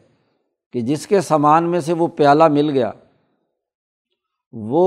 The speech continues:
اس کے بدلے میں رکھ لیا جائے گا، فہو جزاؤہ، اسی کو گرفتار کر لیا جائے، اسے تم رکھ لو۔ یہ ہمارا قانون اور ضابطہ ہے۔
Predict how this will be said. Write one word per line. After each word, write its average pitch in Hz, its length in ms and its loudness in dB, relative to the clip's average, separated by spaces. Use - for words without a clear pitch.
اس 156 120 -8
کے 180 140 0
بدلے 139 340 2
میں 170 140 2
رکھ 127 160 -2
لیا 120 200 -4
جائے 92 180 -14
گا، 92 120 -20
فہو 156 340 4
جزاؤہ، 135 600 2
اسی 143 260 -6
کو 190 180 2
گرفتار 147 480 4
کر 165 180 -2
لیا 165 220 0
جائے، 165 260 0
اسے 147 220 -4
تم 131 200 -6
رکھ 120 160 -6
لو۔ 95 140 -12
یہ 147 220 -2
ہمارا 147 380 4
قانون 143 380 0
اور 151 140 2
ضابطہ 123 400 0
ہے۔ 127 180 -2